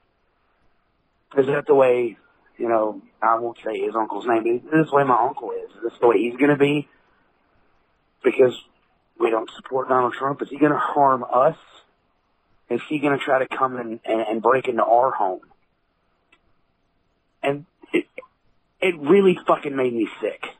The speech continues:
You know, last night I, I called and talked about the, the minister that lived here getting death threats and thought it was ridiculous. And now I don't really know how fucking ridiculous it is. I'm so goddamn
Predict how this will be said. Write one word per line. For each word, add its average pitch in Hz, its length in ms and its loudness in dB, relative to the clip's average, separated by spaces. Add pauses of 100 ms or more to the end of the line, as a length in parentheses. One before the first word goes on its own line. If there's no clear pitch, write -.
(1080)
You 160 80 6
know, 160 140 4
last 175 260 2
night 170 200 -6
I, 147 320 -6
I 139 60 -2
called 165 360 2
and 147 120 -4
talked 143 220 0
about 143 200 -2
the, 127 220 4
the 127 100 0
minister 143 440 0
that 123 80 2
lived 123 220 2
here 131 140 2
getting 113 200 -6
death 117 220 0
threats 117 220 0
and 107 80 -6
thought 120 160 2
it 120 40 -2
was 101 120 -12
ridiculous. 110 500 0
And 120 80 -8
now 180 180 2
I 196 60 2
don't 220 140 -4
really 220 160 2
know 185 100 0
how 160 240 -2
fucking 165 260 0
ridiculous 110 600 -6
it 87 100 -6
is. 85 200 -4 (840)
I'm 147 160 0 (240)
so 151 180 4
goddamn 127 600 -2